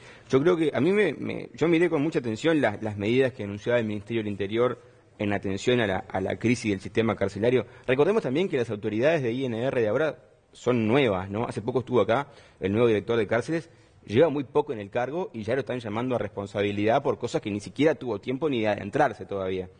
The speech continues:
Bonomi anuncia doce medidas, yo miré con mucha atención y me sorprende al ver que son doce cuestiones que ya e-, existen plenamente y que lo más novedoso de esto es proponer su correcta aplicación, si se quiere.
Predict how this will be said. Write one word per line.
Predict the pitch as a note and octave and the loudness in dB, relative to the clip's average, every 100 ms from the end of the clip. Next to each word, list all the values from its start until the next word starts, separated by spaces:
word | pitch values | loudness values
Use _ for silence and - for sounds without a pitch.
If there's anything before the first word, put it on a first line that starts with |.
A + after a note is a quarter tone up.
| - - - - | -20 -20 -8 2
Bonomi | C3 G#3 | 4 4
anuncia | F#3 F#3+ F#3 | 4 2 0
doce | D#3+ E3+ F3 | 0 0 0
medidas, | C#3 C3+ E3 F#3 - - _ - | 2 2 2 0 -6 -20 _ -10
yo | C#3 | -2
miré | F#3 G3 | 2 4
con | F#3+ | 2
mucha | E3 F#3+ | -2 -4
atención | C3 A2 E3+ G3 - - _ _ - | -4 -6 -4 -4 -6 -20 _ _ -6
y | B2+ | 0
me | A#2+ B2+ | 2 2
sorprende | B2+ B2+ E3+ A3+ | 2 0 2 2
al | F3 | 4
ver | E3+ G#3+ | 2 0
que | G3+ | -4
son | F3 G3 - _ _ - | -4 -6 -10 _ _ -12
doce | G#2+ C#3 E3+ | -2 0 0
cuestiones | D3 A2+ E3 G#3+ | -2 0 2 0
que | - | 0
ya | A#2+ E3 - | 0 0 0
e-, | - - | -6 -8
existen | A#2 G2+ F3 - A#3 G#3+ - _ _ _ - | -6 0 0 0 0 -2 -6 _ _ _ 0
plenamente | D3 C3+ C#3+ F#3+ G#2+ - | 2 4 4 2 0 -6
y | A2+ | -6
que | G2+ G2 - | -4 -4 -6
lo | G#2+ A#2 | 0 2
más | C#3+ G3 | 2 2
novedoso | G3 E3+ B2+ D#3 - C#3 | 0 2 4 2 0 -2
de | |
esto | F3 A3+ | 0 -2
es | |
proponer | A3 - B2+ A2 A2+ C#3+ A3 - _ - | -2 -2 0 0 0 0 -2 -8 _ -20
su | - B2+ G#2+ | -10 -8 0
correcta | A#2 A2+ D3+ - | 2 2 2 0
aplicación, | C3 A#2+ A2+ G2 - G3+ E3+ G2 - _ - | -2 0 -4 -4 0 2 2 -2 -12 _ -16
si | - | -8
se | G#2+ G2+ | -4 0
quiere. | A2 G2 | 2 2